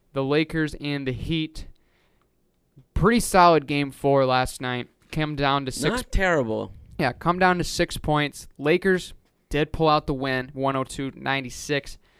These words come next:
Speaker 1: And I think what we really saw last night is it was just the Lakers just played a little bit better. That's really, I mean, the game
Speaker 2: They
Speaker 1: was
Speaker 2: didn't have the games like game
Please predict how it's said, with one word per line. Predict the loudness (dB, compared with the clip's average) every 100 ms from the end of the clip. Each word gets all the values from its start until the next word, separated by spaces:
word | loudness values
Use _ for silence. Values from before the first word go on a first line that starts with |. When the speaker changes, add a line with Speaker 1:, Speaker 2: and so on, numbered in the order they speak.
| _ _ _ _
Speaker 1:
And | -2 0 0 0
I | 2 2
think | 0 -4 0
what | 2
we | 4 4
really | 2 2 0
saw | -2 0 2 2
last | 2 0 -2 -6
night | -6 -6 -6
is | -6 -4 -4 -10 -20 _ _ _
it | -2
was | 0 0
just | 0 2 2 2 -10 _ _
the | -2
Lakers | 0 0 -2 -6 -6 -14 -18
just | -2 -2 -2 -6 -16 _ _ _ _
played | -2 2 2 -2 -10 -20 _ _ _
a | -12
little | -10 -2 2 2
bit | 0
better. | -6 -10 -16 0
That's | 0 0
really, | -4 0 4 4 2 2
I | 2
mean, | 2 0
the | -4
game | -4 -2 0
Speaker 2:
They | 4 4
Speaker 1:
was | 8
Speaker 2:
didn't | 6 6 -2
have | 0 0 0 -2
the | -2
games | -2 -2 -2 -4 -6
like | -10 -6
game | -4 -4